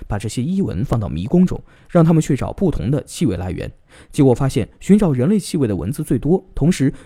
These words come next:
蚊子会避开有震动装置的气味来源。接下来这则新闻呢，就比较有趣了：狗改不了吃屎是为了健康。加州大学戴维斯分校的一组兽医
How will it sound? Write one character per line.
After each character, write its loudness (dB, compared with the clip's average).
蚊 4
子 -2
会 -2
避 -2
开 -6
有 -4
震 2
动 -6
装 2
置 -4
的 -10
气 -12
味 -4
来 -8
源。 -8
接 4
下 0
来 0
这 -2
则 -4
新 -6
闻 -4
呢， -6
就 -8
比 -16
较 -6
有 -8
趣 -4
了： -8
狗 6
改 -2
不 -6
了 -2
吃 -6
屎 -8
是 -6
为 -2
了 -8
健 0
康。 -10
加 4
州 6
大 4
学 0
戴 0
维 0
斯 -10
分 2
校 -2
的 -2
一 -4
组 -8
兽 -2
医 -2